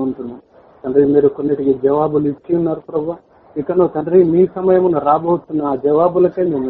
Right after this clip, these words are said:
వేచి చూస్తున్నాం ప్రభు. సహాయం చేయవలసిందిగా అడుగుతుంటున్నాం తండ్రి. నాయన ఆ యొక్క కోవిడ్ కేసులను బట్టి మీకు వందనాలు చెల్లిస్తుంటున్నాం ప్రభు. ఆయన ఆ యొక్క తండ్రి ప్రభు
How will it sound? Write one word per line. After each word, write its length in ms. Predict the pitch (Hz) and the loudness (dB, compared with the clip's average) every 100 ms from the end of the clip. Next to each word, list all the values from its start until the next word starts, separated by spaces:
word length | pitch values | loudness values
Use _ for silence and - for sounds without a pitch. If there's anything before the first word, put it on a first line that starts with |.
| 127 | 0
వేచి 260 | 135 135 - | 0 -2 -8
చూస్తున్నాం 460 | 143 - 127 123 117 - | -14 -12 -12 -12 -14 -18
ప్రభు. 260 | - 78 - _ _ _ _ 131 | -20 -20 -20 _ _ _ _ -8
సహాయం 360 | 127 135 143 139 - | -4 -2 -2 -4 -2
చేయవలసిందిగా 680 | 151 170 170 160 175 170 131 | -2 0 -2 -4 -6 -4 -4
అడుగుతుంటున్నాం 580 | 120 120 123 107 127 123 - | -6 -10 -12 -16 -14 -14 -14
తండ్రి. 260 | 123 147 160 _ _ _ - | -14 -12 -12 _ _ _ -10
నాయన 220 | 120 123 135 - _ _ _ - | -6 -4 -6 -10 _ _ _ -8
ఆ 100 | 123 | -6
యొక్క 160 | 120 127 - - - | -6 -8 -10 -20 -4
కోవిడ్ 340 | 139 135 131 - - - - - | 0 2 2 0 -20 -20 -20 -2
కేసులను 480 | 139 135 151 151 143 | 0 2 0 -2 -2
బట్టి 200 | 143 165 147 _ - - 147 | -2 -4 -8 _ -20 -10 -6
మీకు 160 | 139 147 | -2 0
వందనాలు 420 | 147 156 170 160 - | 0 0 2 0 0
చెల్లిస్తుంటున్నాం 680 | 135 131 - 123 120 123 120 | 0 0 -4 -14 -10 -10 -10
ప్రభు. 180 | - - - _ - 120 | -12 -14 -16 _ -20 -14
ఆయన 160 | 123 123 120 _ - _ - | -12 -10 -12 _ -20 _ -8
ఆ 60 | 127 123 | -6 -4
యొక్క 140 | 127 117 _ - - | -8 -16 _ -20 -10
తండ్రి 200 | 131 131 127 | -4 -2 -2
ప్రభు 260 | 131 135 | -2 -2